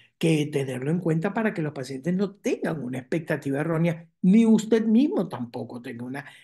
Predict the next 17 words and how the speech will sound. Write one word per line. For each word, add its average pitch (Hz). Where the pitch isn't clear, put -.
expectativa 151
errónea. 123
Otra 196
paciente 190
<clears throat> 233
mestiza 180
con 208
un 160
melasma 165
epidérmico, 175
un 156
resultado 143
realmente 135
muy 190
bonito, 156
muy 165
agradable 139